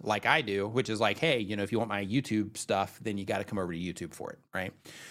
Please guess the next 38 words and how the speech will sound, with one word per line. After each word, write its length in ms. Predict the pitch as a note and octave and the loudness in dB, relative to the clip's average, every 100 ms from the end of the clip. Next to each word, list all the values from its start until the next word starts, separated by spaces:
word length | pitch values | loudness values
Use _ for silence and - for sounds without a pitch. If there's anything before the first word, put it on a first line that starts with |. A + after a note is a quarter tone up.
| - - | -18 -4
Um, 280 | A#2 A2+ G#2+ G#2+ | 2 2 2 2
I 100 | F3 | 2
still, 340 | - F#3 F3+ | 4 4 4
you 120 | F3+ | 4
know, 60 | C#3+ | 4
I, 120 | D3+ | 4
I 80 | C#3+ | 4
have 100 | F#3 | 4
my 100 | F#3 | 2
TikTok 400 | C#3 C#3 - C#3 | 0 0 2 2
account 280 | C#3 C3+ B2+ | 2 2 4
that 80 | B2+ | 4
I 20 | |
publish 340 | A#2+ A#2+ B2 - | 4 2 2 0
to, 220 | C3 B2+ | 2 2
you 100 | C3 | 2
know, 80 | A#2+ | 0
from 120 | C#3+ | 2
time 180 | C3 B2 | 2 2
to 40 | |
time 240 | A#2 B2+ A#2+ | 2 2 4
and 60 | |
all 80 | A2 | 2
that 160 | A2+ A2+ | 2 2
stuff. 200 | B2 A#2+ | 0 2
So 120 | A2+ | 0
make 140 | A#2 | -2
sure 120 | - A#2 | 0 0
you're 100 | G#2 | 2
following 280 | G#2+ A2 | 2 2
me 120 | A2+ A2 | 2 0
over 80 | |
there 160 | A2+ A2 | 2 0
if 100 | G#2+ | 0
you 60 | G2+ | 2
haven't, 300 | G#2 G#2+ - | 2 0 -4
um, 200 | G2 G2 | -2 -2
already. 480 | - G#2 G2+ G#2+ D#3+ | 0 2 2 2 -2